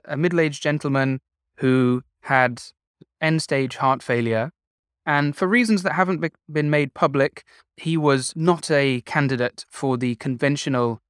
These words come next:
treatment options that are available today, which would be obviously human-to-human heart transplantation. So they pitched an idea, this experimental idea of putting a, a pig heart as a transplant,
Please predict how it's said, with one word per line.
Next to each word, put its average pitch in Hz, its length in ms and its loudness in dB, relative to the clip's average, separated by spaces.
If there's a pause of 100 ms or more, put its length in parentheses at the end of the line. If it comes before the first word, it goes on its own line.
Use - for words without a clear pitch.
treatment 139 380 -4
options 131 360 -4
that 123 120 -2
are 120 60 0
available 113 420 0
today, 160 460 2 (240)
which 156 240 -2
would 127 120 -2
be 120 220 -4
obviously 120 540 -6 (220)
human-to-human 165 640 2
heart 131 180 2
transplantation. 123 880 -2 (400)
So 180 420 4 (300)
they 139 160 -4
pitched - 520 -2 (120)
an 139 100 -2
idea, 160 640 0
this - 200 -14
experimental 135 720 -2
idea 147 480 0 (160)
of 127 220 -6
putting 131 240 -4
a, 127 240 -4
a 131 80 -6 (120)
pig 156 360 -4
heart - 400 0 (340)
as 127 100 -6
a 131 60 -4
transplant, 131 640 2